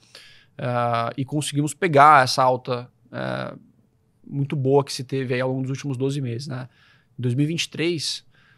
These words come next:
pra ser mais exato, foi o setor que mais performou, é, em fundo imobiliário. Teve uma alta acima de trinta por cento no ano passado,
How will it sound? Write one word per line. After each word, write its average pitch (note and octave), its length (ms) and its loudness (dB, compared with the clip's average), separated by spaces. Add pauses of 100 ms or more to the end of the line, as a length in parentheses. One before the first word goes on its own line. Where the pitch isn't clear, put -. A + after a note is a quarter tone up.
(200)
pra B2 80 -10
ser C3 140 -6
mais B2 160 -6
exato, C3 520 -2 (280)
foi - 220 -6
o C3 40 -6
setor C#3+ 320 -8
que D#3 100 -8
mais D3+ 400 -4
performou, F3 880 -4 (360)
é, C3+ 180 -4
em C#3+ 80 -2
fundo D3+ 220 -2
imobiliário. B2+ 480 0
Teve A#2+ 160 -12
uma B2 140 -2
alta C#3 360 -4
acima D#3 340 -4
de D3+ 120 -6
trinta D#3 280 -6
por D#3+ 180 -10
cento C#3+ 400 -8 (500)
no C3+ 100 -4
ano C#3+ 100 -2
passado, B2+ 480 -4